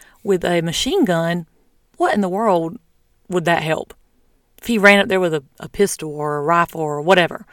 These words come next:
if he ran up there with a knife or a machete, that's not gonna do nothing. He don't have the right weapon. He needs a water hose. And when we are getting into worry and doubt and fear and all that good stuff, if we don't have the right weapon,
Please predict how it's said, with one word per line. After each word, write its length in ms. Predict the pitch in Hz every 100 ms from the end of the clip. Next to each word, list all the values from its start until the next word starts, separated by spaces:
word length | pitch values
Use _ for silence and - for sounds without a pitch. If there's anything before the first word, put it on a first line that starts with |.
| _
if 120 | 208
he 60 | 254
ran 180 | 277 285
up 80 |
there 100 | 269
with 80 | 277
a 60 | 247
knife 400 | 226 285 196 -
or 80 | 190
a 40 |
machete, 520 | 208 - 262 202 160 - _ _ _
that's 120 | 233
not 100 | 277
gonna 80 | 240
do 100 | 208
nothing. 360 | 185 214 226 175
He 220 | 220 285
don't 220 | 269 262
have 180 | 233 233
the 80 | 220
right 200 | 214 214
weapon. 420 | 240 240 190 147 - _
He 160 | - 262
needs 160 | 269 214
a 60 |
water 240 | 214 262 233
hose. 420 | 226 170 - - _ _ _ _ - _ -
And 120 | 196
when 80 | 196
we 160 | 269
are 220 | 247 214 - - _ _ -
getting 200 | 190 233
into 160 | 226 175
worry 560 | 160 208 220 202 170
and 160 | 156 156
doubt 360 | 226 208 170
and 140 | 156 -
fear 280 | 247 220 175
and 100 | 185
all 80 |
that 160 | 208 196
good 100 | 180
stuff, 240 | - 254 - - - - _
if 160 | - -
we 80 | 330
don't 80 |
have 100 | 262
the 60 | 220
right 180 | 196 -
weapon, 680 | 165 320 - 165 170 220